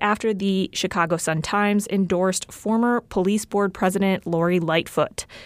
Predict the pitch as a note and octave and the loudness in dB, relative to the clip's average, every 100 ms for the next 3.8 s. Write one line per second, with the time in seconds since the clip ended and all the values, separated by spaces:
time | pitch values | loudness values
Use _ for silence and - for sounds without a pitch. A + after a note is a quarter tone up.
0 | - - - G3+ B3+ D4+ D#4 D4 A3+ G#3 | -20 -20 -8 -2 0 2 2 2 2 2
1 | F3+ - G3 G3+ F#3 - F3 E3+ E3+ E3+ | -2 -2 0 2 0 0 2 2 2 0
2 | - F3 - - F3+ E3 F3 - E3+ - | -2 -4 -4 -2 0 2 0 0 -4 -2
3 | E3 D#3 - C#4 C4+ B3+ B3+ | 0 -2 -2 0 2 2 0